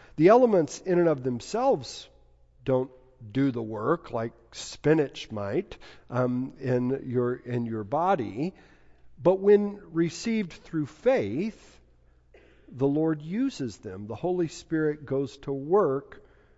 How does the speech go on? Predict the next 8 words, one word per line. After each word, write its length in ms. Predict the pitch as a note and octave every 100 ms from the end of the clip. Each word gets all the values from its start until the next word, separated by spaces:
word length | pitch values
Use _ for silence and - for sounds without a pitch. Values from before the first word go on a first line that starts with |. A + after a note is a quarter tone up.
| _ _ -
on 220 | B2 B2+
our 340 | C3 A2 A2 G#2+
hearts, 880 | - A#2+ A2 G2 _ - - - -
to 100 | A2
work 280 | G#2 G#2+ A#2
in 80 |
our 160 | G#2 G2+
lives. 600 | F2+ E2 - - -